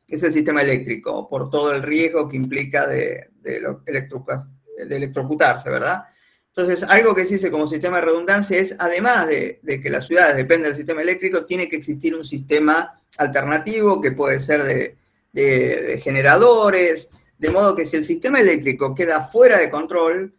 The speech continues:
o fuera de funcionamiento, existan otros medios que sean redundantes, si se quiere, pero que permitan asegurar que siga operando como sistema.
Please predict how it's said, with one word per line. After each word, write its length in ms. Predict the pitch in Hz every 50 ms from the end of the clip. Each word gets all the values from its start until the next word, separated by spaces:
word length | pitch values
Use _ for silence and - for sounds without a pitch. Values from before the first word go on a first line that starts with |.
| _ _ _ _ _ _ _ _ _
o 160 | - 143 139
fuera 260 | 135 156 180 190 185
de 100 | 170 160
funcionamiento, 800 | 143 156 156 151 - 156 165 165 180 190 208 208 202 208 185 -
existan 640 | - 175 165 - - 247 240 - - 202 190 208 -
otros 400 | 202 226 247 240 233 202 175 175
medios 600 | 190 185 185 185 190 190 196 202 202 - - _ _ _ _ _ _
que 140 | - 175 165
sean 320 | - - 185 190 196 190
redundantes, 920 | 180 175 165 165 170 175 185 196 214 269 302 294 262 208 180 151 160 160 160
si 80 | 165 156
se 180 | - 180 165
quiere, 300 | - 202 202 208 214 214
pero 260 | 214 - 185 165 160 -
que 100 | 160 -
permitan 500 | - 160 156 160 180 185 - 185 175 165
asegurar 440 | 156 - - 147 151 156 170 175
que 120 | 175 170 151
siga 260 | 139 - 170 165 165
operando 400 | 151 151 147 143 143 143 143 135
como 180 | 127 120 123 131
sistema. 600 | 131 131 131 - 113 - - 73 - - -